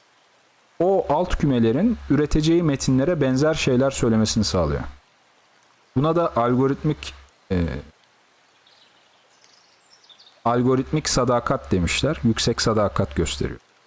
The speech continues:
Bu ilginç bir şey arkadaşlar. Çünkü bu şu demek, simüle edilebilir belirli alt gruplar demek. Yani bunun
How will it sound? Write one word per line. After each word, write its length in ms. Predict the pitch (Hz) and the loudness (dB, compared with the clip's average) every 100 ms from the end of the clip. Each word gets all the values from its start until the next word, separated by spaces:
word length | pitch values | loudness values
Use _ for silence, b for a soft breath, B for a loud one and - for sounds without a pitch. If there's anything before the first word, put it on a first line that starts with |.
| _ _ _ _ _ _ _ _ _ _ _ _ _ _ _ _ _ - _ - _ _ _ - _ - _ - _ - _ - | _ _ _ _ _ _ _ _ _ _ _ _ _ _ _ _ _ -20 _ -20 _ _ _ -20 _ -20 _ -20 _ -20 _ 0
Bu 340 | 208 247 240 - - - - _ _ _ _ _ _ - | 2 4 2 -2 -20 -20 -20 _ _ _ _ _ _ -4
ilginç 500 | 139 147 185 262 - | 0 2 2 2 0
bir 60 | 170 | 0
şey 220 | 120 101 | 0 2
arkadaşlar. 880 | 90 - 95 90 - - 196 - - - - _ _ | 2 0 0 0 0 -2 -2 -4 -10 -16 -20 _ _
Çünkü 540 | 160 160 - 202 196 - - - - - | -4 -4 0 2 2 -2 -10 -16 -14 -4
bu 140 | 180 | -2
şu 180 | - 220 | 0 0
demek, 340 | 160 107 90 - | 2 2 0 -2
simüle 840 | - - 151 156 165 185 - 123 | -2 0 0 2 2 2 0 0
edilebilir 540 | 120 120 117 104 107 90 - | 2 2 2 2 2 0 -2
belirli 480 | 113 123 120 120 131 | 0 2 2 2 0
alt 380 | - 120 - - | 0 0 0 0
gruplar 500 | 95 - 87 80 78 | 0 0 0 2 2
demek. 400 | 73 - - - _ _ _ | 0 -2 -8 -20 _ _ _
Yani 200 | 95 95 | 0 2
bunun 360 | 113 135 135 127 | 2 2 0 -4